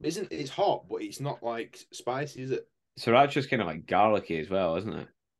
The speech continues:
Speaker 1: Mm.
Speaker 2: But, um, you ever tried, um, what is it? Tabasco, you had that?
Speaker 1: Yeah, yeah, I've had that, yeah.
Speaker 2: That
Speaker 1: I mean,
Speaker 2: can
Speaker 1: it's
Speaker 2: be
Speaker 1: not
Speaker 2: hotter, depending on which one you get.
Speaker 1: I didn't, I didn't think it was too bad when I tried that.
Speaker 2: Maybe never had enough, James. <laughs> I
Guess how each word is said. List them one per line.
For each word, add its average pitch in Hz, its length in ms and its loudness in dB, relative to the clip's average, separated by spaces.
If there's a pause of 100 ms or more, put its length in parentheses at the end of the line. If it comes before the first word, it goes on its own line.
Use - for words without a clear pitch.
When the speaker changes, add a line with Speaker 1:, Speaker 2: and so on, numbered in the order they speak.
(160)
Speaker 1:
Mm. 110 160 -16 (380)
Speaker 2:
But, 87 220 4
um, 82 140 -4 (180)
you 117 100 6
ever 131 100 2
tried, 117 400 4
um, 95 280 2 (720)
what 107 80 -6
is 98 100 -8
it? - 200 -6 (600)
Tabasco, 90 480 -6
you 82 120 -8
had 92 120 -6
that? 101 280 2 (800)
Speaker 1:
Yeah, 120 640 -8 (220)
yeah, 131 160 -4
I've 135 60 -4
had - 160 -6
that, - 140 -8
yeah. 120 140 0 (380)
Speaker 2:
That 135 80 8
Speaker 1:
I 151 40 8
mean, 370 60 6
Speaker 2:
can 180 80 2
Speaker 1:
it's 139 60 0
Speaker 2:
be 117 60 2
Speaker 1:
not 113 80 -2
Speaker 2:
hotter, 82 360 4
depending 98 300 0
on 90 100 -2
which - 180 -4
one 85 140 -6
you 80 80 -6
get. - 240 -8 (420)
Speaker 1:
I - 80 -8
didn't, 226 200 -4
I - 40 -12
didn't 185 200 -12
think 196 100 -8
it 170 80 -4
was 143 120 -12
too - 200 -8
bad 131 200 -8
when 175 100 -6
I - 20 -8
tried 92 340 -10
that. - 160 -16 (400)
Speaker 2:
Maybe 107 380 2
never 87 220 4
had 87 180 4
enough, 85 180 -2
James. 82 300 0 (440)
<laughs> - 400 -20
I 143 340 4